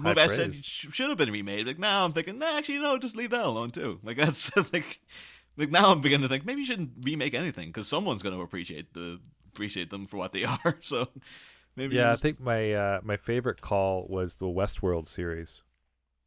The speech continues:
Speaker 2: Oh, yeah.
Speaker 1: 'Cause
Speaker 2: That's
Speaker 1: the Westworld movie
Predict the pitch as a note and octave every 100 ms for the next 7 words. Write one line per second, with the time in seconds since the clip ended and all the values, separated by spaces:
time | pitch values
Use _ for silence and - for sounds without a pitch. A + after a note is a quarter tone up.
0 | _ _ - A2 D#3+ C#3+ A#2+ G2 F#2+ F#2+
1 | - _ - F3 A2 G#2 A2 - A2+ G#2
2 | F2+ F#2+ A2 A#2 F2 E2+ E2